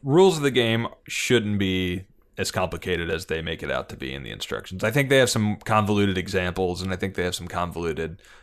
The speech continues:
uh, descriptions. Um, but for the most part, the game is fairly straightforward and pretty easy to understand.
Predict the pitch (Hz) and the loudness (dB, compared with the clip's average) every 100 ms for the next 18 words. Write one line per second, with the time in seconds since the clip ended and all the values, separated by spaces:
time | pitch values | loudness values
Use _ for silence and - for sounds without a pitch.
0 | - 80 80 - 92 - 98 - 101 98 | -8 -6 -4 -4 -6 -2 -2 0 -2 -2
1 | 101 - - - - 95 95 120 - 147 | -4 -6 -10 -16 -2 0 2 0 0 -2
2 | 143 202 277 - 196 170 170 98 127 143 | 0 2 2 0 2 4 4 2 0 2
3 | 139 127 120 - 113 104 - 104 85 95 | 2 4 4 4 4 4 2 0 2 0
4 | 90 87 80 92 78 69 95 78 76 71 | 2 0 -4 -6 -4 -6 -6 -6 -4 -6
5 | - 67 65 | -6 -6 -6